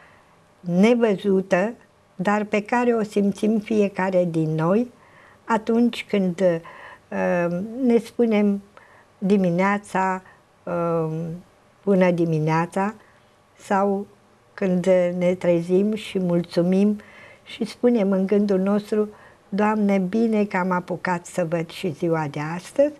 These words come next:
Și, uh, aceste simboluri sacre nu vin decât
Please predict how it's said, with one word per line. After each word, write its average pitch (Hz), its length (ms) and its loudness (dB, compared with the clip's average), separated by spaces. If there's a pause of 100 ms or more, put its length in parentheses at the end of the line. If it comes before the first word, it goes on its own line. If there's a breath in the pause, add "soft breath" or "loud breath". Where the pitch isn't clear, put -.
(460 loud breath)
Și, 269 640 -2 (560 loud breath)
uh, 247 440 0 (920)
aceste 233 800 2
simboluri 233 640 2
sacre 226 560 0
nu 214 120 2
vin 202 280 2
decât 196 440 0